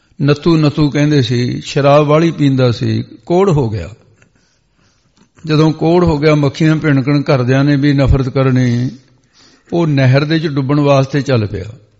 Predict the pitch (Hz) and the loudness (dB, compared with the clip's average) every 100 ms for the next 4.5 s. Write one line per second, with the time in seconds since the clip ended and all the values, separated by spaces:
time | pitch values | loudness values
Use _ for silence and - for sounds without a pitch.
0 | _ _ _ _ _ _ _ _ _ 202 | _ _ _ _ _ _ _ _ _ -8
1 | 156 156 147 135 131 110 139 143 139 131 | -6 -2 0 0 0 -2 0 0 0 0
2 | 135 147 - _ _ _ 147 147 156 151 | -2 -4 -10 _ _ _ -4 -4 -2 -4
3 | 151 147 147 - 143 127 139 135 135 135 | -2 -2 -2 -2 -4 -2 -2 -2 -2 -4
4 | 135 131 131 160 214 | -4 -2 -2 -4 -8